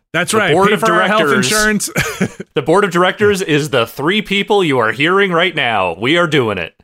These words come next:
Speaker 1: Yeah, so I, I think we're very excited to, to see what that looks like and to build this thing. I mean, we were part of a small thing that got bigger and bigger and bigger.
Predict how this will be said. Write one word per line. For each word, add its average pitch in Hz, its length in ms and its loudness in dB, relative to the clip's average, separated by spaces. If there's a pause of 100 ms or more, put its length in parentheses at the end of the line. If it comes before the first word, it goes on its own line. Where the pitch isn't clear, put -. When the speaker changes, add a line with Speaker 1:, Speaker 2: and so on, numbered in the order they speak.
(520)
Speaker 1:
Yeah, 196 380 -2
so 202 200 -2
I, 180 240 -2
I 196 120 -4
think 208 180 -8
we're 214 180 0
very 233 240 2
excited 202 600 -2
to, 190 500 -2
to 165 200 -6
see 208 200 -4
what 196 80 -4
that 185 120 -4
looks 175 160 -2
like 175 140 -2
and 170 140 -2
to 175 80 -2
build 185 260 -2
this 175 160 -4
thing. 170 160 -2
I 139 140 -2
mean, 151 160 0
we 185 100 0
were 175 160 0
part 196 320 -2
of 185 100 -2
a 190 60 -4
small 190 360 -2
thing 202 340 -2
that 143 160 -2
got 135 180 -2
bigger 156 240 -2
and 139 100 -4
bigger 139 220 -2
and 117 100 -8
bigger. 196 440 -2